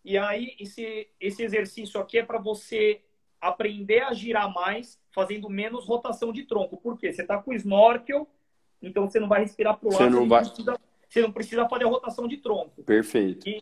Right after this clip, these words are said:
Speaker 1: e com isso aqui, e com o flutuador, você vai estar na posição certa.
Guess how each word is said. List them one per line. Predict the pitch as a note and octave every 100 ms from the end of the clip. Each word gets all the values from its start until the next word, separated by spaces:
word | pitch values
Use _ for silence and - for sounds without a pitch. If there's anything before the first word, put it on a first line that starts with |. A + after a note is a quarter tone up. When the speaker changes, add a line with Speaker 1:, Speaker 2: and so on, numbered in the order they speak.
| -
Speaker 1:
e | A3
com | - A3+
isso | B3+ D#4 C#4
aqui, | C4 - A#3+ G3+ E3
e | E3
com | -
o | G3
flutuador, | G#3 G#3+ G3+ G#3+
você | G#3+
vai | A3
estar | G#3+ G#3+
na | G#3+
posição | A3 G#3+ G3+ - A3+
certa. | - - F3+ F3 - C#3+